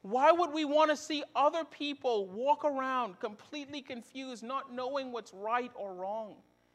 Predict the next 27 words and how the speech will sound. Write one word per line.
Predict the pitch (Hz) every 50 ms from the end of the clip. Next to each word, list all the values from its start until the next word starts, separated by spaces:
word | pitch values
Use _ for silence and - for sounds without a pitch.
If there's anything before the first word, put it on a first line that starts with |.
| _ _ _ _ _ _ _ _ _ _ _ -
That's | 285 311 349 - - - -
unloving, | 262 311 370 440 415 381 330 277 247 220 233 214 202
actually. | 113 151 160 156 156 - - 185 175 190 247 302 294 - - - - _ _ -
It's | 247 - - -
unloving | 302 359 392 403 381 330 285 294 302 311 320 311
to | 285 269 233
see | - - 302 302 302
people | 285 - 285 269 269 - 226 226
suffering | - - - 247 269 269 - - 294 285 277 269
with | 247 226 208 -
this | 226 220 -
malady | - 196 208 208 214 226 240 240 226 208 185 151 - _ _ _ _ _ _ _ - - - _
of | - 202 -
confusion | - 233 185 170 - - - 247 269 294 285 262 214 214 165 143 123 - _ _ _ _ _ _ _ _ _
and | 214 208 202 190 196 208
not | 220 254 262 285 269 202 -
do | - 233 240 240
our | 226 214 208
very | 170 180 220 226 226 226 220
best | 180 208 208 196 196 196 - -
to | 214 208
tell | - - - - 220 240 247
them | 226 247 233 226
about | 214 190 185 175 160 - -
who | _ 226 233 214
Christ | - - 190 175 202 196 - -
is | - 190 196 190